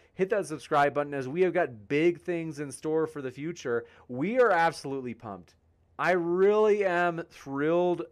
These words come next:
pumped, excited about all of the stuff that we've got coming up at Modern Day Debate. We've got stuff planned for twenty twenty-two. We are determined. We are absolutely going to get to a hundred thousand subscribers. <sighs>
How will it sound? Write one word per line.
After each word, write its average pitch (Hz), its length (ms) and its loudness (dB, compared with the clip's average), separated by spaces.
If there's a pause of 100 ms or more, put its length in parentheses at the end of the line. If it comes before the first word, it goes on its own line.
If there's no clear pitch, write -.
pumped, 170 520 -6
excited 175 880 -4 (240)
about 139 340 -2
all 160 460 4
of 135 100 0
the 127 80 -8
stuff 165 320 -2
that 120 160 -8
we've 147 180 -10
got 160 220 -2
coming 151 320 -8
up 139 220 -2 (180)
at 107 140 -8
Modern 139 260 -4
Day 139 140 -2
Debate. 131 260 -4
We've 127 100 -10
got 135 200 -4
stuff - 280 -6
planned 131 280 -10
for - 80 -20
twenty 131 260 -12
twenty-two. 127 540 -12 (260)
We 175 260 -2
are 208 120 6
determined. 151 500 -6
We 135 300 -4
are 170 100 2
absolutely 147 400 -4
going 135 160 -6
to 131 80 -8
get 135 140 -4
to 127 100 -8
a 110 60 -8
hundred 160 420 -8
thousand 139 480 -2
subscribers. 123 800 -2 (460)
<sighs> - 60 -14